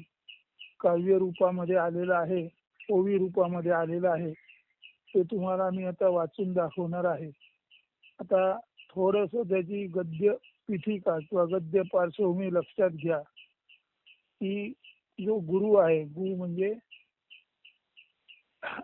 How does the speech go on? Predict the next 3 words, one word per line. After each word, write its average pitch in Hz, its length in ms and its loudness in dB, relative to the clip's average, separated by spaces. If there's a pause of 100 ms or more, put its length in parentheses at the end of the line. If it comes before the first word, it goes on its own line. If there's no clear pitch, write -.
(440)
अज्ञान 190 460 -2 (120)
नष्ट 196 380 -2 (920)
करणारा 185 560 2